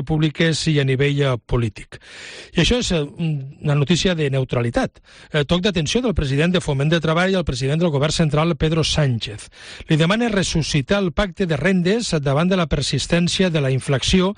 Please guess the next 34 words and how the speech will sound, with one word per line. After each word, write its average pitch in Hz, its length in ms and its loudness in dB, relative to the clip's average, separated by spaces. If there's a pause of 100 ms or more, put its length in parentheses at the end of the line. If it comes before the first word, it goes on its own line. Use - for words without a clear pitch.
(300)
que 160 140 -6
tant 220 120 0
està 208 220 0
perjudicant 165 560 0
a 151 60 0
totes 143 200 -2
les 131 140 0
famílies. 107 580 -2 (300)
El 151 160 4
líder 202 300 2
de 180 120 0
la 139 100 -2
patronal 143 420 0
catalana 170 420 0
demana 160 380 2
al 175 60 0
president 143 340 0
del 180 100 4
govern 147 220 0
central 180 240 2
a 180 180 2
reobrir 151 480 2
negociacions 190 920 2 (340)
per 160 140 0
a 156 40 2
repartir 156 500 0
els 180 200 -2
costos 202 560 -2
de 151 220 0
l'escalada 143 520 0
de 165 80 0
l'I 175 140 2
P 190 140 2
C 190 280 0